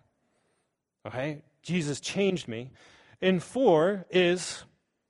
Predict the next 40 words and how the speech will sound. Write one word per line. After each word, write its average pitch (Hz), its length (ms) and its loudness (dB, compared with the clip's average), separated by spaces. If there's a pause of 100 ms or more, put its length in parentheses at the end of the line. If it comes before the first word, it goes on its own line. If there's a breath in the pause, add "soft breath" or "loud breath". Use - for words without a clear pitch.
(100)
"Oh, 170 240 -14
God 180 280 -4
called 180 300 0
me 170 120 0
to 135 60 -6
believe. 110 400 -12
Like, 139 180 -14
the 190 60 -8
Bible 170 520 -4
is 131 120 -12
just - 280 -8
true." 196 360 -12 (1500)
And 165 80 -6
those 247 140 -6
are - 20 -8
great 131 280 -8
answers. - 500 -14 (500)
They - 100 -8
have 165 120 -2
a 131 40 -4
lot 117 280 -2
of 123 40 -4
meat, 120 220 -8
and 110 80 -16
they 123 60 -12
have 123 220 -14
good 135 180 -12
stuff, 117 320 -12
and 107 80 -18
they 107 160 -16
tell 139 340 -8
your 117 160 -10
story. 110 520 -14 (1600 soft breath)
But 151 100 -6
there's 156 160 -6
two - 180 -10
problems 143 440 -4
with 123 100 -12
those 110 180 -14
answers. - 540 -18